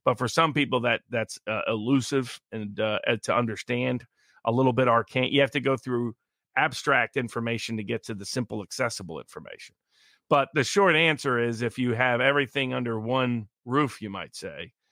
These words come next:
you sooner or later have a central bank digital currency, even if your digital currency might be called Crypto X, or your bank account might be at J P Morgan. If, in fact, it's all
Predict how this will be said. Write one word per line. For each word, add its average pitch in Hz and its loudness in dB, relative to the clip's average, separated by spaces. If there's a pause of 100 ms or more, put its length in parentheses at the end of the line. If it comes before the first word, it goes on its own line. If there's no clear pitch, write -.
(180)
you 135 2
sooner 131 2
or 117 4
later 127 4
have 110 0
a 101 -4
central 113 -4
bank 104 -4
digital 98 -6
currency, 143 0
even 123 0
if 113 -6
your 127 4
digital 120 0
currency 143 0
might 135 0
be 120 -6
called 131 0 (340)
Crypto 113 -2
X, - -6 (240)
or 127 4
your 127 6
bank 139 2
account 120 -2
might 117 -2
be 117 -2
at 104 -10
J 117 -2
P 113 -6
Morgan. 123 -2 (400)
If, 139 2
in 120 -2
fact, 170 2 (180)
it's 131 -4
all 143 4